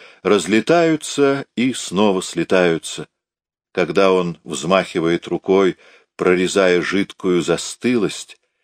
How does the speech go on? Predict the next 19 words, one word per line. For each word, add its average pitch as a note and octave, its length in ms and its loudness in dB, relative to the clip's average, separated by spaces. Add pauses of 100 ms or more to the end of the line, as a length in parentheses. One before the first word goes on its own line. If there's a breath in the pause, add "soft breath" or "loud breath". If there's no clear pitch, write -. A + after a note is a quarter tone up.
и E2 120 -8
вправо, G#2+ 840 0
и F#2+ 180 -4
влево, A#2 720 2 (320)
к D#2+ 60 -20
глинистым, F#2 1040 -2 (260 soft breath)
испещренным G2+ 760 0
корягами F#2 640 2
берегам A#2+ 600 0 (360)
бегут G2+ 460 -4
от G2+ 180 -2
него E2 300 -2
круги. C#2+ 580 -8 (1400)
Если B2+ 420 0
час C#3 400 0
ранний, C3+ 540 0 (1000)
на F2 140 0
глади C3 320 2
озера C#3 600 2